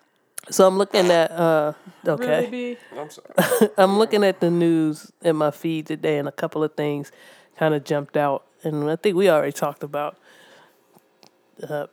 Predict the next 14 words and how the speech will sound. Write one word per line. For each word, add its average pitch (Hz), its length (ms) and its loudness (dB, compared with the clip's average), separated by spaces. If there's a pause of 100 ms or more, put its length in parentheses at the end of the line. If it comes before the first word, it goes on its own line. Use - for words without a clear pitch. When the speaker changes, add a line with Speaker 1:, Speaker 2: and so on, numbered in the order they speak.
Speaker 1:
Pence - 500 -2 (640)
Speaker 2:
Mm-hmm. 262 440 -2
Speaker 1:
showing 160 400 0
up 151 200 -2 (340)
to 151 260 -6
the 147 140 -6
Hamilton 156 520 -4
play 180 340 0 (140)
Speaker 2:
Mm-hmm. 180 340 -14 (680)
Speaker 1:
and 147 280 -4
the 143 40 -2
Hamilton 151 720 -4
cast 151 460 -2
having 151 400 -4